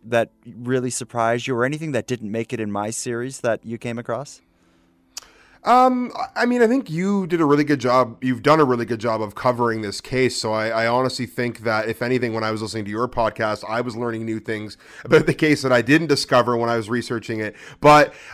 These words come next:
Speaker 2: I, I would, I, you know, looking back, I guess I was kinda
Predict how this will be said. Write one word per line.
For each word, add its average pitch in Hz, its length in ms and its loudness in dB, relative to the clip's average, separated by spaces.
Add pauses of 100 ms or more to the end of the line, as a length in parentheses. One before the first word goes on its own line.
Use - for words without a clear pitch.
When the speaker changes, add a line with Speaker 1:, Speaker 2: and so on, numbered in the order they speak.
Speaker 2:
I, 131 200 -4
I 233 420 4
would, 185 340 4
I, 147 160 -4
you 175 120 0
know, 170 100 4
looking 202 320 0
back, 135 580 2 (380)
I 139 140 0
guess 190 240 0
I 202 60 4
was 151 180 0
kinda 117 800 0